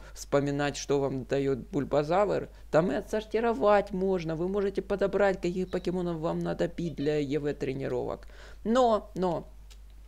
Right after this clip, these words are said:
насчёт Е В шек. Четыре Е В, вот этих вот поинтов,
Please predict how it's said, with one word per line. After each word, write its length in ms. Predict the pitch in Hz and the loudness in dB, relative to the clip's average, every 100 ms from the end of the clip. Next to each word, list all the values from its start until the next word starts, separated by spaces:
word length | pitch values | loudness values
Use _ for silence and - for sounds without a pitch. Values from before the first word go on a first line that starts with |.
| - - - - | -16 -12 -8 -2
насчёт 420 | 165 170 202 185 | 0 2 2 4
Е 100 | 185 | 4
В 180 | 156 123 | 4 2
шек. 200 | - - - - - - | -4 -12 -16 -18 -18 -8
Четыре 600 | - 185 - 233 247 214 | -2 -2 0 2 4 2
Е 200 | 165 175 | 4 2
В, 420 | 156 196 247 294 - - | 4 6 6 4 0 -8
вот 300 | 139 147 - | -4 0 4
этих 280 | 143 127 131 | 4 2 0
вот 200 | 120 113 - | -4 -4 -2
поинтов, 580 | 143 123 127 - - | 0 0 -2 -8 -8